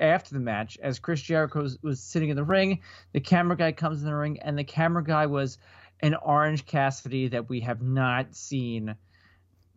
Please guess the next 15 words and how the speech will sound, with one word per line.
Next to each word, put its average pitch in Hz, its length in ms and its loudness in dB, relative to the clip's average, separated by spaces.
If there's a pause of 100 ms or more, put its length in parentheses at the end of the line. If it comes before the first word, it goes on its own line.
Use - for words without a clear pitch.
(200)
in 160 200 6
A 147 180 4
E 143 220 2
W 120 400 0
before, 120 440 -2
as 117 280 -4
he 113 260 -12 (200)
beat 151 320 -6 (160)
the 127 180 -4
ever-living 277 500 -2
heck 262 440 4 (560)
out 208 240 4
of 185 400 2
Chris 185 260 -4
Jericho 147 680 0